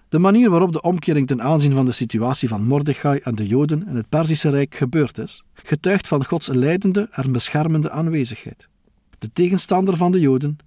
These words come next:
die zo snel aan de macht kwam en alles kon bewerkstelligen om hen uit te roeien, is nu zelf uitgeroeid en zijn plannen zijn verijdeld.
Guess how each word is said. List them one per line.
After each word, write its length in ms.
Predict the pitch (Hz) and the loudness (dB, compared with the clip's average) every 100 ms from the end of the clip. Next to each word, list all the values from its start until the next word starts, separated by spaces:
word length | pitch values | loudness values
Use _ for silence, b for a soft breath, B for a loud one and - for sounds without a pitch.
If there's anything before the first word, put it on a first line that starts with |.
| _ | _
die 180 | 113 98 | -8 -2
zo 180 | 143 185 | 0 0
snel 300 | - 175 170 | 0 -2 0
aan 160 | 165 | -2
de 80 | 175 | 2
macht 260 | 170 165 - | 2 0 -4
kwam 260 | 143 - - B B | -12 -12 -16 B B
en 120 | - | -6
alles 240 | 117 190 - | 0 0 0
kon 200 | 196 180 | 0 2
bewerkstelligen 800 | 156 180 - - 120 123 135 131 | 2 2 0 -2 0 0 0 0
om 120 | 123 | 0
hen 140 | 123 | 0
uit 180 | 180 202 | -2 -2
te 100 | - | -2
roeien, 300 | 104 101 147 - _ _ | -4 -4 -8 -10 _ _
is 180 | 110 - | -8 -4
nu 120 | 113 | -4
zelf 360 | - 143 147 | 0 0 0
uitgeroeid 600 | 135 123 - 113 104 - b b - | -4 -6 -8 -10 -10 -14 b b -10
en 100 | 110 | -6
zijn 200 | 107 - | -4 0
plannen 300 | 143 147 139 | 0 2 2
zijn 180 | 143 | 2
verijdeld. 560 | 143 151 131 113 - | 0 0 0 -2 -8